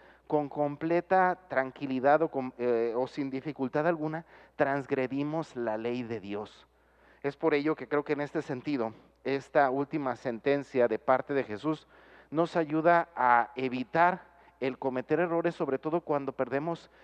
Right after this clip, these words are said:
conciencia de la presencia de Dios en nuestras vidas. Y es tratar de sintetizar la ley en esta pequeña sentencia, ¿verdad?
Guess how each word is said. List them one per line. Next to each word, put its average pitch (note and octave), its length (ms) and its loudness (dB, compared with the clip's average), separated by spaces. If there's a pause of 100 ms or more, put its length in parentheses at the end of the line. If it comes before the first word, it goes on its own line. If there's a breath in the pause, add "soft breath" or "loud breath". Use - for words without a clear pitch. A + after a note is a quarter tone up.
(140 soft breath)
conciencia D3 640 -2
de C#3+ 100 2
la A#2+ 120 0
presencia B2+ 520 -4
de A#2 120 -2
Dios B2+ 380 -2
en A#2 120 -6
nuestras A2+ 360 -8
vidas. A#2 380 -8 (360 loud breath)
Y F#3 100 0
es G3+ 80 0
tratar G#3 340 4
de G#3 100 4
sintetizar D#3 640 0
la F#3+ 100 4
ley F3 320 2
en C#3 120 -4
esta D3 240 -2
pequeña D3 440 -4
sentencia, C#3 680 -2 (300 soft breath)
¿verdad? C3 260 4